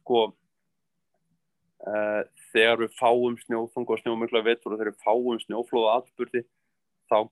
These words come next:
kikkast þetta aðeins inn og, og fólk svona, eh, verður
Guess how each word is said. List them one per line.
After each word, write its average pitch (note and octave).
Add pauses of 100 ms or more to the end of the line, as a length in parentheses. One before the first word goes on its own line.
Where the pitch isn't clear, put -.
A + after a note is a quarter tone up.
kikkast A#2+
þetta A#2
aðeins A#2
inn B2+
og, A2+ (100)
og G#2
fólk -
svona, A#2 (1000)
eh, G#2+ (920)
verður A2